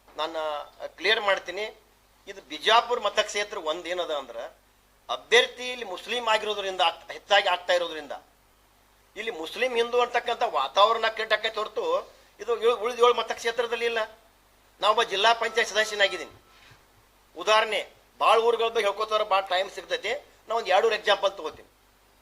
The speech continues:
ನಮ್ದು ಬೋಳ್ ಚಿಕ್ಕಲಿಕ್ಕಿ, ನಮ್ಮಲ್ಲಿ nearly fifty to sixty percent, ಆ, ಹಿಂದೂಗಳಿದ್ರೆ ನಲವತ್ತು, ನಲವತ್ತೈದು, ಐವತ್ತು ಪರ್ಸೆಂಟ್ ಮುಸ್ಲಿಂ ಮಾಡಿದಾರೆ ನಮ್ಮಲ್ಲಿ. ನಮ್ಮಲ್ಲಿ ಒಂದು ಅಂದಾಜು ಹದಿನಾರು ನೂರು ಹಿಂಗ್ ಆದ್ರೆ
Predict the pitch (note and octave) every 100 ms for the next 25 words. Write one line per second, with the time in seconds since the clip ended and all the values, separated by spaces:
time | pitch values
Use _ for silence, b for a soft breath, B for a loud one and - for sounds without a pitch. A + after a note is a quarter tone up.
0 | _ _ _ _ _ - A3 A#3+ G3 A3+
1 | A3 G#3+ F3+ D#3+ - - _ _ _ _
2 | _ _ - G3+ A#3+ A#3 G#3 A#3 A#3+ A#3+
3 | G#3 A#3 A3+ A#3 A3+ A#3+ A#3+ A3+ A#3 A#3
4 | A3+ G3+ - _ _ _ D#3+ E3 D#3+ D#3
5 | F3+ G#3+ G#3 G#3 B3 G#3 G#3+ A#3 A3 B3
6 | A#3 A#3 A3 A3 A#3 A#3 A3+ A3 G3 A#3
7 | A#3 A3+ A3 A3 A3 G#3+ G#3+ - _ _
8 | _ _ - - - _ _ _ _ _
9 | F3+ G#3+ A#3+ G#3 F#3+ A3 A#3+ F3+ F#3 G#3
10 | G#3 F#3+ G#3 G3+ G3+ F3